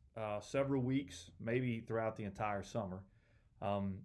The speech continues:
and week by week, we'll take a different spiritual discipline. I've entitled this series Rooted. Rooted. And that comes from Colossians chapter two,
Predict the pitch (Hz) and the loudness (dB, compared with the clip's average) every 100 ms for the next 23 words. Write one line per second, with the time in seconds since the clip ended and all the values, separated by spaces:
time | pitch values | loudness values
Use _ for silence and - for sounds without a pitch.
0 | - 117 113 156 151 139 120 123 117 - | -4 -2 2 2 2 2 2 2 -2 -2
1 | 113 117 113 107 101 90 120 117 120 110 | -2 2 0 0 -2 2 2 2 -2 -2
2 | - - - - - - - 131 123 107 | -4 -18 -20 -20 -18 -18 -4 0 2 2
3 | - 107 98 - - - - - 127 101 | 0 0 0 -4 -10 -20 -20 -4 -2 -2
4 | - - 98 87 - - - - - - | -4 -8 -6 -8 -10 -20 -20 -20 -20 -20
5 | - - - - - - 135 135 139 143 | -20 -20 -20 -20 -12 -2 0 0 2 2
6 | 170 185 139 143 - 143 127 120 113 95 | 4 2 2 0 0 0 2 2 0 -4
7 | 117 - 110 113 131 110 92 - - - | -8 -8 -2 2 4 4 0 -4 -12 -20
8 | - - - _ - _ - - 123 127 | -20 -20 -20 _ -20 _ -12 0 4 6
9 | 104 90 - - - - - - - 135 | 4 2 -6 -14 -20 -20 -20 -16 -2 0
10 | 165 190 185 - 151 139 131 139 135 160 | 2 2 0 0 -2 2 4 2 0 -2
11 | 135 - - 135 131 107 - - 147 120 | -2 -2 2 4 4 -2 -6 2 4 4
12 | 113 | 2